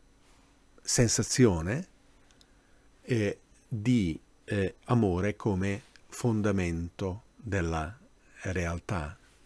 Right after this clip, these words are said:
un fondamento unificante. E,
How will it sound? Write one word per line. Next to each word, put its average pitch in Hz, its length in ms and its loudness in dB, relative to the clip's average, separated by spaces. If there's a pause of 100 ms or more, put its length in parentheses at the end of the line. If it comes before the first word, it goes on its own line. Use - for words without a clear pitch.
(120)
un 92 380 -4
fondamento 92 800 -4 (260)
unificante. 92 1040 -4 (1600)
E, 95 480 4